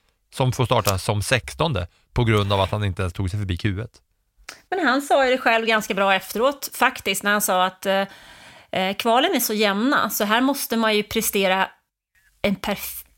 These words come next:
Speaker 2: prestera perfekt helt enkelt. Gör man inte det så åker man ut. Och det tycker jag personligen har varit en, en av höjdpunkterna i årets Formel ett, att det är så otroligt jämnt.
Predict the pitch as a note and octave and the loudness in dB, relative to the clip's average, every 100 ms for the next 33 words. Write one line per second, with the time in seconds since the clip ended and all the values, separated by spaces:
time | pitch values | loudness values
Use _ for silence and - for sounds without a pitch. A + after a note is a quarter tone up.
0 | - - F#4 - A3 G#3 G#3 B3+ B3 G4+ | -12 -6 -2 0 2 2 2 -2 0 -2
1 | - - - - - - - G3+ C4 G4+ | -2 -10 -10 -10 -12 -10 -2 2 2 2
2 | A4 - - - C2 - _ - C4 F3 | 0 -2 -4 -4 -6 -6 _ -2 -2 0
3 | - A3 C4+ F4 - - - - A#3 A#3 | 0 0 0 -2 -6 -18 -20 -6 -2 -2
4 | - F3+ A3+ A#3 E4+ C4 G3 F4+ - A#3 | -2 0 0 0 0 2 4 2 0 -4
5 | B3 G#4 D#4+ F#3+ G3+ F#3+ F#3 - G3 F#3+ | -2 0 2 2 0 -4 -4 -4 -2 0
6 | E3+ G3+ F#3 - B3+ F#4+ - D4 G3+ - | 0 -2 -2 -2 -2 -2 -2 0 0 -2
7 | _ B3 D#4+ E4 - A3+ F3+ G2+ G3 - | _ 0 2 0 -4 -4 -2 -2 -4 -6
8 | - - G3 F3+ F#3 - - - _ F#3+ | -8 -4 -4 -2 -2 -4 -10 -20 _ -10
9 | - - F#3 F#3 - G3+ - A#3+ A#3 - | -4 -2 0 -2 -4 -8 -4 -4 -4 -6
10 | G3 G3+ F#3 F#3+ G#3 A3+ G#3+ E4 - A#3+ | -2 -2 -2 -4 -4 -2 0 0 -2 -6
11 | - | -16